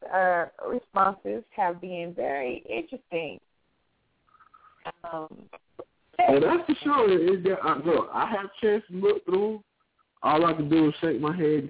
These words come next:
Speaker 2: keep sipping, 'cause it ain't none of my business.
Speaker 1: <laughs> Yeah, I saw you attempt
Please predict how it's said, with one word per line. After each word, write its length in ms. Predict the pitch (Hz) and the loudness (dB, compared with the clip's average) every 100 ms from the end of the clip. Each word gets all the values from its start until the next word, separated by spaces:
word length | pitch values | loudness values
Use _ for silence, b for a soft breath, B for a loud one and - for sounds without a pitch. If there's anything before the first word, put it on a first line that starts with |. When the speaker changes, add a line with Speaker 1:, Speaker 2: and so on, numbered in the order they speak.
| - | -4
Speaker 2:
keep 160 | 156 - - | -6 -4 0
sipping, 300 | 139 139 120 _ _ - | 0 0 -10 _ _ -10
'cause 180 | 104 113 - | -10 -10 -4
it 60 | |
ain't 180 | 120 131 | 0 2
none 120 | 127 131 | 2 2
of 60 | |
my 120 | 123 123 | 2 0
business. 340 | 120 127 - | 2 2 2
Speaker 1:
<laughs> 40 | - - 294 - _ - _ _ _ 339 _ 403 - - - - - _ - _ _ - _ _ - - B B B | -2 -4 -8 -8 _ -20 _ _ _ -20 _ -10 -10 -16 -16 -18 -20 _ -20 _ _ -20 _ _ -20 -18 B B B
Yeah, 280 | 262 277 262 | 0 4 4
I 140 | 254 285 | 2 0
saw 160 | 339 339 | -2 -2
you 220 | 311 269 | -2 -4
attempt 420 | 226 - 202 - | -4 -8 -8 -8